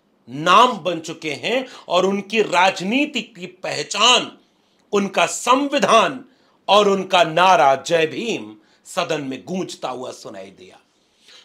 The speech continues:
कांग्रेस पार्टी के बड़े-बड़े नेताओं से लेकर तीसरी सबसे बड़ी राष्ट्रीय पार्टी समाजवादी पार्टी के नेताओं या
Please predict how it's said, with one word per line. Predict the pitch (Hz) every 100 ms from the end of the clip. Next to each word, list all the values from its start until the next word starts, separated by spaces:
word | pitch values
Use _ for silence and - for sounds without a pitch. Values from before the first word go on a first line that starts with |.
| _
कांग्रेस | 208 240 247 254 247 -
पार्टी | 226 233 254 247
के | 233
बड़े-बड़े | - - 226 247 247 220 214
नेताओं | 208 202 190 202 214
से | 214
लेकर | 156 170 208 208 110 - _ _ _ _ _
तीसरी | 254 262 269 285 302 294
सबसे | - 233 - 220
बड़ी | - - 196 233 247
राष्ट्रीय | 180 165 160 - 180
पार्टी | 170 165 156 156 165
समाजवादी | - 240 277 202 170 160 160
पार्टी | 160 147 147 156
के | -
नेताओं | 131 135 135 185 196 214 - _ _ _ _ _ _ _
या | 127 170 247 185 -